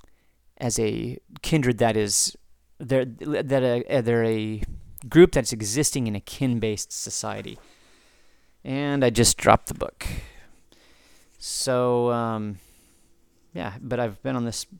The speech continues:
book, in this part of it long enough and read through it deep enough that it just goes right back to the same spot. So that was easy to get back.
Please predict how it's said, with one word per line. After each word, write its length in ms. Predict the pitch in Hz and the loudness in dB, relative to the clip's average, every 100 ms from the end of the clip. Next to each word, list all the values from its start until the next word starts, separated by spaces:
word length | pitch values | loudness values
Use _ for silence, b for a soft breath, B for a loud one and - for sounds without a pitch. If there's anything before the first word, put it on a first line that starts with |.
| _ _ _ _ - | _ _ _ _ -20
book, 420 | 170 113 139 123 - | -20 -10 -8 -8 -10
in 120 | 135 | -8
this 120 | 120 | -8
part 220 | - - 123 | -8 -6 -6
of 80 | |
it 80 | 113 | -6
long 260 | 117 113 131 | -6 -6 -4
enough 360 | 127 143 - | -4 -6 -8
and 180 | 113 104 | -10 -8
read 200 | 113 117 | -8 -10
through 180 | - 127 | -10 -8
it 260 | 127 - 117 | -8 -10 -12
deep 220 | 127 127 | -12 -8
enough 340 | 127 147 - | -8 -8 -12
that 180 | - - | -16 -14
it 320 | - 120 - - | -8 -8 -8 -2
just 340 | 120 - - | 0 0 0
goes 220 | 117 104 | 2 2
right 360 | 95 107 120 - | 4 4 4 2
back 280 | 113 - - | 0 0 -8
to 100 | - | -8
the 120 | - | -2
same 260 | - 123 | -2 0
spot. 460 | 120 - - - - | -2 -2 -2 -4 -4
So 140 | - - | -8 -6
that 120 | 117 | -4
was 160 | 127 | -4
easy 260 | - 170 156 | 0 0 2
to 60 | 151 | 0
get 160 | 151 | 0
back. 320 | 147 131 - | 2 0 -4